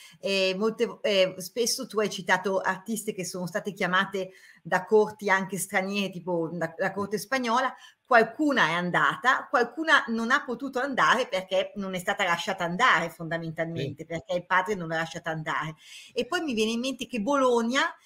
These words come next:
Speaker 1: è una città che torna spesso nel tuo libro, è vero?
Speaker 2: Sì, sì, adesso io ci ho fatto caso solo alla fine, però <clears throat> ho notato che in percentuale le artiste bolognesi sono la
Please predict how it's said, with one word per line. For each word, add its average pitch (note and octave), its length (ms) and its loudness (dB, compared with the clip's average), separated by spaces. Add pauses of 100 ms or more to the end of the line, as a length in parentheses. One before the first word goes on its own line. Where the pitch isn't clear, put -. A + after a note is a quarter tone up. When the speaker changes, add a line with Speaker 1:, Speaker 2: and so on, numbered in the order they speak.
(140)
Speaker 1:
è G3+ 100 -8
una A3+ 180 0
città C#4+ 360 2
che E4 140 -8
torna A3 300 0
spesso E3 500 -6
nel E3 160 -8
tuo F3+ 140 -8
libro, D#3+ 440 -4
è G#3 100 0
vero? F#3 500 -6 (280)
Speaker 2:
Sì, B3 280 -4
sì, F#3+ 340 -2 (200)
adesso F3 500 4
io A#3 160 2
ci - 80 0
ho D#3 80 2
fatto E3 260 2
caso G#3+ 380 2
solo F3 260 0
alla E3 220 2
fine, B2 520 -4
però D#3+ 560 4 (100)
<clears throat> D#3+ 260 -4
ho D#3 120 -2
notato D#3+ 640 0
che D3 160 2
in D#3 280 -4
percentuale F#3 880 0
le C3+ 80 -2
artiste F3 440 -2
bolognesi F3 680 0
sono C3 300 -4
la B2+ 280 0